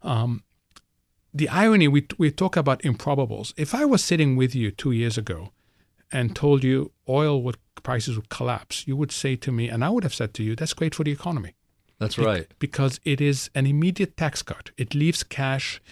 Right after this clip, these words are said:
Speaker 1: in the pocket of people. And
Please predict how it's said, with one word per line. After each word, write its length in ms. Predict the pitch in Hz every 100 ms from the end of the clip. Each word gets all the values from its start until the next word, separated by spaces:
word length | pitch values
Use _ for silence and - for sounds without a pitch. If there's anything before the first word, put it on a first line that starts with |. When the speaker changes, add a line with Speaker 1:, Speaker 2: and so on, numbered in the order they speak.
| -
Speaker 1:
in 100 | 139
the 100 | 107
pocket 520 | - 135 127 127 120 - _ -
of 180 | 123 -
people. 400 | 147 - 104 - - - -
And 540 | 180 202 156 123 131